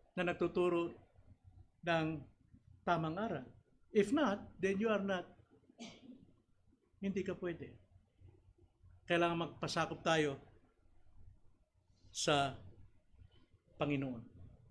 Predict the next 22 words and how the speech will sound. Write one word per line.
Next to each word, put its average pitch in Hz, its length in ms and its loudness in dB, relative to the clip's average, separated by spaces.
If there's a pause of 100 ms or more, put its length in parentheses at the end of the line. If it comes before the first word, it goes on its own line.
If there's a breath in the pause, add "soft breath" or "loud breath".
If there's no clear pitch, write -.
(100)
sapagkat 156 480 -2 (160)
sa - 240 -2
Kanya 143 320 0
ito. 131 320 -10
So, 214 240 4
leksyon, 294 320 4
mga 277 240 2
kapatid, 262 400 2 (960)
ang 254 80 6
banal 254 280 12
hapunan 240 360 8
ng 233 120 2
Panginoon 202 460 6 (1040)
ay 190 80 4
Kanyang 185 400 2
paanyaya 226 880 6
sa 202 240 2
atin 185 320 6 (580 soft breath)
na 202 160 4
pumasok 262 540 8
sa 247 100 4
Kanyang 240 540 6